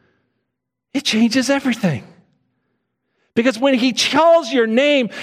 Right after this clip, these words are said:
your hopelessness begins to fade. When he calls your name, your efforts to hide what you really feel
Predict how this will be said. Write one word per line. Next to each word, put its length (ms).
your 260
hopelessness 1120
begins 520
to 120
fade. 560
When 120
he 80
calls 520
your 100
name, 540
your 180
efforts 520
to 100
hide 600
what 200
you 200
really 480
feel 480